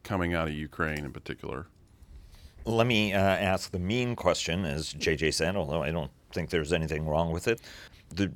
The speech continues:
Speaker 2: G A O, the Government Accountability Office, did a report and said that the Block four aircraft, which is the standard that everybody wants in terms of the warfighting capability, is sixteen and a half billion dollars over budget. It's years behind schedule.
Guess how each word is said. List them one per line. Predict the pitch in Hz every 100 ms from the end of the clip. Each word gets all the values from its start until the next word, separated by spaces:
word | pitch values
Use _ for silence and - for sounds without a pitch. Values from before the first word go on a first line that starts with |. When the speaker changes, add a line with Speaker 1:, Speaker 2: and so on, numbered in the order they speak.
| -
Speaker 2:
G | 113 117 98
A | 80
O, | 78
the |
Government | 73 85 80 80
Accountability | 71 82 76 78 78 73
Office, | 69 71 76 -
did | 90
a | 92
report | 78 - 69 73
and | 76 73
said | - 69 73
that | 71 69 -
the | 73 71
Block | 69 78 87
four | 90 85
aircraft, | 76 - 71 69
which | 82 85
is | 92
the | 92
standard | - 73 73 73 73 65
that | 71
everybody | 78 76 78 73
wants | 71 71 71 76
in |
terms | 69 80 71
of | 71
the | 69
warfighting | 76 78 78 78 71
capability, | 82 73 69 65 64 69 - - -
is | - 90 87 82 - - -
sixteen | - 82 - 98 90
and | 87
a |
half | 82 80
billion | 85 85 78
dollars | 69 76 71
over | 80 71
budget. | 65 60 78
It's | 58 - -
years | 76 71 78
behind | - 76 80
schedule. | - 65 - 71